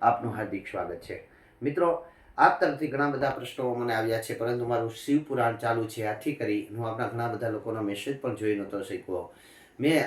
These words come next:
આજે જોયા ત્યારે શનિ અમાવસનો વીડિયો બનાવવા માટે મને તત્પર આપ લોકોએ બનાવ્યો છે. આપનો ખૂબ ખૂબ આભાર. આવી જ રીતે આપ મને પ્રશ્ન કરતા રહેજો. અહીં રાજકોટ ટેકબેનનો પ્રશ્ન છે કે મારા પતિની જન્મકુંડલીમાં અત્યારે શનિની સાડા સાતી ચાલે છે અને વળી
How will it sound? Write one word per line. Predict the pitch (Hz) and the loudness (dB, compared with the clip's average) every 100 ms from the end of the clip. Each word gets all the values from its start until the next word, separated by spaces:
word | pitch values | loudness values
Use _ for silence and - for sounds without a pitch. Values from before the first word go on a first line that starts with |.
| - | 0
આજે | 131 127 180 | 0 4 4
જોયા | 131 131 113 110 | 4 2 2 2
ત્યારે | 123 120 | 2 0
શનિ | 117 - 147 | 0 0 2
અમાવસનો | 156 131 113 117 - 110 - - - 113 127 | 2 2 0 -2 -4 -12 -18 -20 -14 -2 2
વીડિયો | 123 131 180 | 4 6 6
બનાવવા | 160 131 117 | 6 4 2
માટે | 117 110 | 0 -2
મને | 107 113 | -2 -4
તત્પર | - 117 - 143 | -4 -8 0 4
આપ | 117 117 | 4 2
લોકોએ | 123 151 | 2 2
બનાવ્યો | 139 139 131 131 | 0 0 0 -2
છે. | 123 127 127 - - | -2 -2 -2 -6 -10
આપનો | 101 110 | -8 -6
ખૂબ | - 104 | -6 -8
ખૂબ | 131 123 | -4 2
આભાર. | 123 139 123 | 2 4 2
આવી | - 110 139 | 0 -2 -2
જ | 139 | -2
રીતે | 123 123 | -2 2
આપ | 117 - | 2 2
મને | 113 113 | -2 -4
પ્રશ્ન | 104 104 139 | -4 -6 -4
કરતા | 135 123 127 | -4 0 2
રહેજો. | 127 123 120 - - - - - _ | 2 2 0 -2 -10 -20 -20 -20 _
અહીં | 131 175 165 - - - - | 2 6 6 2 -6 -14 0
રાજકોટ | 127 143 - 190 | 4 4 2 0
ટેકબેનનો | 180 160 143 147 143 | 0 0 2 2 2
પ્રશ્ન | 127 127 131 131 | 0 -4 -4 -4
છે | 123 123 127 - - | 0 0 0 -4 -6
કે | 120 | 0
મારા | 120 143 143 - - _ _ _ _ | 4 6 6 4 -2 _ _ _ _
પતિની | 135 139 180 175 170 156 | 0 4 4 4 0 -2
જન્મકુંડલીમાં | 127 131 151 139 131 135 135 131 | -2 0 2 0 -2 -2 0 0
અત્યારે | - 131 131 | 0 -2 0
શનિની | 127 127 127 139 101 - - - - 120 131 | -4 -4 -2 0 -2 -10 -20 -20 -6 -2 -2
સાડા | - 127 160 | 0 4 4
સાતી | - 127 123 120 | 2 -2 0 0
ચાલે | 113 110 104 | 0 0 0
છે | - 98 | -2 -6
અને | - - 113 147 127 | -8 -8 0 2 2
વળી | 107 127 160 - | 2 6 6 6